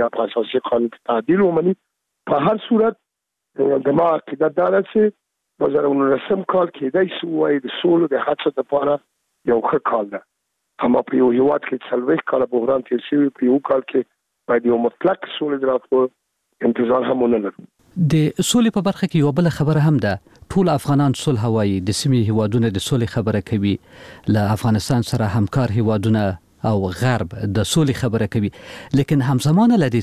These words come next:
Speaker 2: سره یوه ډېره مهمه موضوع دا نه ده استاد چې په څه قیمت صلح؟ آیا په افغانستان کې یو دم د ټول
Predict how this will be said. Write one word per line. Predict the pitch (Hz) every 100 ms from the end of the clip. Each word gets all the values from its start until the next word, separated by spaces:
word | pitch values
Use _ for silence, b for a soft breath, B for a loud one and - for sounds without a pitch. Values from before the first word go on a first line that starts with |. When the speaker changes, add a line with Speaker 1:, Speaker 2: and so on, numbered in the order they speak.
| -
Speaker 2:
سره | 101 92 B B B 135
یوه | 139 180
ډېره | 226 170
مهمه | 156 220 214 165
موضوع | 135 165 185 175
دا | 180
نه | 220
ده | 233
استاد | - 208 -
چې | - 170 b b -
په | 151 - -
څه | -
قیمت | 160 127 113 -
صلح؟ | 117 - 90 _ _ _ _ _ - 151 165
آیا | 113 107 _ -
په | 117 110
افغانستان | 127 113 - 160 123 -
کې | 101 B B B - 127
یو | 175 160 117 165
دم | 160 143 123 _ 151 123
د | 113 110 113 - 160 -
ټول | 175 156